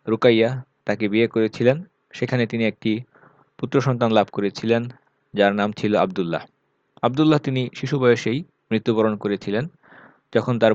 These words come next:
বয়স ছয় বছর, সেই অবস্থায় তিনি মৃত্যুবরণ করেন। কাজেই পুত্রের সঙ্গে সম্পর্কযুক্ত করে ওসমান রাদিয়াল্লাহু আনহু তিনি আরেকটি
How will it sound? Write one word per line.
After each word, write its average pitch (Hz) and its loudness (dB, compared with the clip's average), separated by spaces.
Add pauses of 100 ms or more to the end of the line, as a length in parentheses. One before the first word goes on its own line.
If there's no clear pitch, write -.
বয়স 107 4 (100)
ছয় 127 2
বছর, 123 0 (420)
সেই 123 0
অবস্থায় 110 -2
তিনি 95 -4 (260)
মৃত্যুবরণ 98 0 (100)
করেন। 85 -2 (1120)
কাজেই 131 6
পুত্রের 143 0
সঙ্গে 131 2 (440)
সম্পর্কযুক্ত 113 -2 (140)
করে 107 4 (220)
ওসমান 110 -6
রাদিয়াল্লাহু 101 -2
আনহু 117 -4
তিনি 113 -6
আরেকটি 107 -4